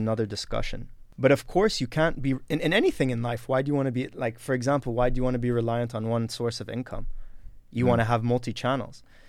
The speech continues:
Speaker 1: So having a multi-channel, even though it, it can be quite, like, hectic and takes a lot of effort, and it's actually,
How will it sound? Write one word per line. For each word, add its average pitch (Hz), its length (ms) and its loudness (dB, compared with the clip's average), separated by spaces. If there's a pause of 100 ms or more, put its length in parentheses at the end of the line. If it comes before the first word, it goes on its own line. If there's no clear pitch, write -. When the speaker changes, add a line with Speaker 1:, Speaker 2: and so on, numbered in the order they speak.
(140)
Speaker 1:
So 131 280 4
having 160 420 6
a 117 80 0
multi-channel, 127 680 2 (120)
even 170 240 0
though 190 120 4
it, 135 220 -2
it 120 180 -6
can 147 260 0
be 131 120 0 (140)
quite, 127 240 2
like, - 360 -16
hectic - 640 -10
and 101 320 -12 (400)
takes 135 220 0
a 123 40 -2 (120)
lot 131 100 6
of 117 140 0
effort, 117 500 -4
and 120 140 -6
it's - 160 -10
actually, 143 480 -2